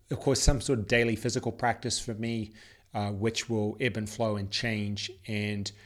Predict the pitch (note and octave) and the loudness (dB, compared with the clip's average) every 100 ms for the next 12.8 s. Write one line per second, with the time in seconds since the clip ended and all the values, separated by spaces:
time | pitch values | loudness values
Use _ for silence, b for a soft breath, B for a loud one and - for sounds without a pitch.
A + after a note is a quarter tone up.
0 | B B C3 D3 F3 D#3+ - D3 C3 C3+ | B B 8 10 10 8 2 4 4 4
1 | C#3 A#2+ C3+ C3 A#2+ - - A2+ - C3+ | 2 4 4 6 4 2 0 0 0 2
2 | B2+ G#2+ G2 - - _ - C3 C3+ B2+ | 4 2 -4 -14 -20 _ -4 0 0 2
3 | C3 B2+ B2+ - B2 A2 A#2 A2+ A#2+ A#2+ | 2 2 0 0 0 2 0 2 2 2
4 | A#2+ A2 - F4+ D#3 F#2+ A2 A#2+ A2 A2+ | 2 0 -2 -4 -4 -2 0 0 0 -2
5 | A#2+ - - B2 A#2+ A#2 G#2 - A#2+ A2+ | -4 -2 0 0 2 0 2 0 2 2
6 | A2 G#2 - b b b b A2 G#2+ G#2+ | 0 -4 -12 b b b b -2 -2 -2
7 | - B2 A#2 A#2 A2+ A2 G#2+ A2 A2 G2+ | -4 -4 0 0 0 0 0 -2 -4 -4
8 | G#2+ - A#2 G#2+ G#2 A#2 - A#2 G#2 G#2 | -4 -4 -2 -2 -4 -6 -6 -6 -6 -4
9 | A2+ G#2 G2 B B B B B - G2 | -4 -4 -8 B B B B B -8 0
10 | A#2+ A2+ - - A#2 A#2 A#2 - - - | 2 2 0 0 0 0 0 -2 -6 -6
11 | - - A2+ - A#2 G2+ A#2+ G2+ F#2 - | -8 -8 -6 -2 -2 -2 -4 -6 -10 -12
12 | - G2+ G2 A2 G#2+ A2+ - | -6 -4 0 0 0 -6 -6